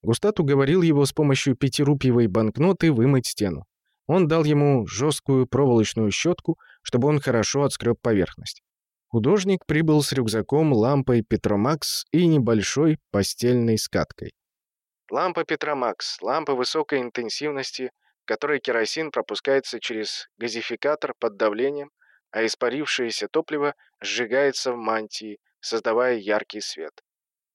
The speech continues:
«Сейчас взойдет солнце», — сказал Густат, «и стена быстро высохнет». Спустя три часа, когда он направлялся в банк, художник уже работал вовсю над первым рисунком. Густат понаблюдал, пытаясь определить объект,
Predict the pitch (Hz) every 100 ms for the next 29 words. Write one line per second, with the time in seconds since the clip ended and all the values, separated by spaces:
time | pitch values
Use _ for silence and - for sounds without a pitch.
0 | _ _ _ _ _ _ _ _ _ _
1 | _ _ _ - 120 113 156 165 123 117
2 | 143 143 147 - 156 147 127 107 110 110
3 | 104 101 - 98 - _ _ 92 95 135
4 | 175 123 123 143 123 101 98 92 85 98
5 | - _ _ - - 120 - 190 180 165
6 | 143 143 - 170 143 120 123 120 113 120
7 | 120 120 107 107 98 160 120 - 98 143
8 | 165 170 165 160 156 131 139 139 127 120
9 | - 131 151 139 - 117 107 107 104 98
10 | - 76 - - - _ _ _ _ _
11 | _ _ _ - 92 160 175 - - 117
12 | 113 110 113 131 156 143 107 127 117 -
13 | 101 107 110 135 131 101 104 156 -